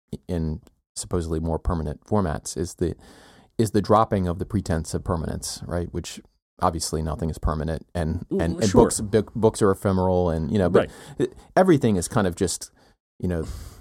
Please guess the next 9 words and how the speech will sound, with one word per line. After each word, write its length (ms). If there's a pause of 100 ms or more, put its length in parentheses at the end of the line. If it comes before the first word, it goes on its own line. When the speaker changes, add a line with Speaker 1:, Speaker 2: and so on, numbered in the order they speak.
(340)
Speaker 1:
there's 160
this, 380
uh, 300 (1600)
this 260
subtle 760
pressure 540
on 220
culture 600 (440)
that, 400